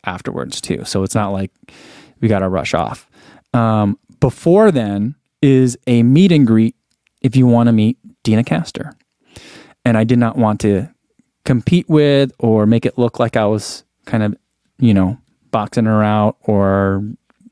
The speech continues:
I just wanted to let her event have its own space, um, figuratively speaking, I guess, and literally. So if you get there early, you can meet Dina Castor and then hang out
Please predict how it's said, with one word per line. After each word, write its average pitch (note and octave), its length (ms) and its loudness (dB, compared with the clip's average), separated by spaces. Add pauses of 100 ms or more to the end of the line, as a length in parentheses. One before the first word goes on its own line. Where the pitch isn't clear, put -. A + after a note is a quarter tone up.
(100)
I A#2+ 120 -4
just A2+ 140 -4
wanted G#2 440 0 (160)
to G2+ 220 -8 (180)
let A2 240 -2
her A2+ 200 0
event A2+ 260 -2
have G2 220 -8
its G#2 140 -6
own A2+ 160 -4
space, D#3 520 -6 (680)
um, G2 680 -2 (720)
figuratively C3 580 0
speaking, D3+ 500 -4 (280)
I G2+ 60 -6
guess, F#2 160 -4
and G2 240 -2
literally. C3+ 500 0 (380)
So C3 200 0
if C3+ 140 -4
you D3+ 60 4
get G3 160 0
there G#3 220 2
early, E3+ 440 2 (380)
you D3 100 -4
can D#3+ 140 0
meet D#3 140 2
Dina D#3 200 2
Castor D#3 540 -4 (160)
and B2+ 80 4
then B2 80 4
hang B2 200 2
out A2+ 200 0